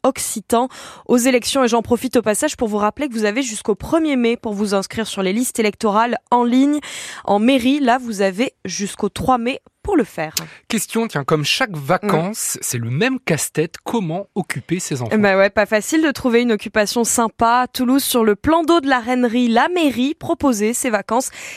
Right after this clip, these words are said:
Speaker 1: des stages d'initiation au canoë-kayak. Bon, maintenant, c'est un peu trop tard puisque c'est la fin des vacances, mais c'est quand même sympa. Une dizaine d'enfants qui ont participé pendant, euh, ces vacances, avec au programme, Marie Maison, des découvertes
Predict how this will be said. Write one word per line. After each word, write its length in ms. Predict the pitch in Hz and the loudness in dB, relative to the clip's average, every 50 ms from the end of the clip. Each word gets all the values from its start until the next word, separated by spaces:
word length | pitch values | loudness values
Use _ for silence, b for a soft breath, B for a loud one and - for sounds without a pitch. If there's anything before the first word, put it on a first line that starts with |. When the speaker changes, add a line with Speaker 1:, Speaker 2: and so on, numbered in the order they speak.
| B B B | B B B
Speaker 1:
des 100 | 214 233 | -2 -2
stages 320 | 220 - - 294 302 262 | 0 0 0 0 -2 -2
d'initiation 720 | 220 208 262 269 269 269 254 - - 247 226 - - 302 294 | -2 0 0 2 2 2 0 0 0 0 0 0 -2 -4 -4
au 40 | 254 | -2
canoë-kayak. 600 | - 254 226 226 214 214 - 220 190 202 233 240 | -2 -2 0 0 0 0 0 0 2 2 0 0
Bon, 140 | 202 196 190 | -2 -4 -4
maintenant, 200 | 190 185 196 196 | -2 -2 -4 -4
c'est 140 | - - 185 | -4 -4 -6
un 80 | 170 | -6
peu 160 | - - 233 - | -4 -4 -4 -4
trop 200 | - - 226 214 | -2 -2 -2 0
tard 200 | - 240 214 - | 0 -2 -4 -4
puisque 260 | - 190 - - 196 | -8 -12 -8 -8 -6
c'est 120 | - - | -2 -2
la 100 | 190 185 | -2 -2
fin 120 | - - 208 | -2 -2 -2
des 100 | 202 185 | -2 0
vacances, 360 | 180 180 - 240 247 - - B B B B B B B | 0 0 0 0 -2 -2 -4 B B B B B B B
mais 140 | 214 226 220 | 0 0 2
c'est 160 | - 254 220 | 2 0 0
quand 100 | - 240 | 0 2
même 180 | 240 240 233 226 | 2 2 0 0
sympa. 420 | - - 233 214 - - 240 247 | 0 0 0 0 2 2 0 0
Une 140 | 247 240 233 | 0 0 -2
dizaine 340 | 214 240 233 254 254 247 240 | 0 2 2 2 2 2 2
d'enfants 320 | 233 226 208 - 240 240 | 0 0 -2 -2 -4 -4
qui 160 | 226 - - | -4 -2 -4
ont 80 | 226 208 | -4 -2
participé 560 | - 208 - - - - - 214 - - 220 | -2 -4 -4 -4 -6 -6 -6 -4 -2 0 0
pendant, 420 | - - 208 202 196 202 196 196 185 | 0 0 -2 0 2 2 2 2 0
euh, 60 | 180 - | -2 -4
ces 200 | - - - 226 | -4 -2 0 0
vacances, 400 | 208 202 - - 233 247 - - B B B B B B B B | 0 0 0 0 -2 -2 -2 -4 B B B B B B B B
avec 320 | - 208 208 214 208 - | -2 0 0 0 -2 -2
au 60 | 320 - | -2 -2
programme, 500 | - - 262 214 208 196 214 233 269 262 | 2 2 2 2 2 0 0 0 0 0
Marie 220 | 233 208 190 208 | 0 0 0 0
Maison, 320 | 202 196 190 180 208 247 | 0 0 0 0 0 -2
des 160 | 247 233 285 254 | 0 0 2 2
découvertes 640 | 269 262 - - 226 196 202 233 - - - | 2 0 0 0 0 0 0 -2 -2 -8 -12